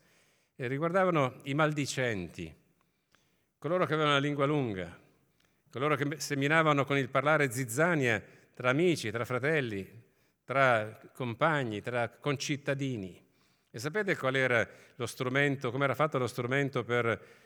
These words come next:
mettere alla gogna queste, queste persone della lingua lunga? C'era un casco di metallo, davanti qui c'erano due tavolette, immaginate due stecche di, di metallo parallele, con due viti per stringerle,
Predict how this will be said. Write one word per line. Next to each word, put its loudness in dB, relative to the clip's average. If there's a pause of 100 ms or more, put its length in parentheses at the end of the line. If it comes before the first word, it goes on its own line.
(460)
mettere 2
alla 2
gogna 2
queste, -4
queste -10
persone -6
della -2
lingua -4
lunga? -4 (460)
C'era 0
un 2
casco -2
di -2
metallo, 0 (1600)
davanti 0
qui 2
c'erano 0
due -2
tavolette, 0
immaginate -4
due -6
stecche -2
di, -4
di -8
metallo 0 (480)
parallele, -2 (320)
con -2
due -2
viti -2
per -4
stringerle, -2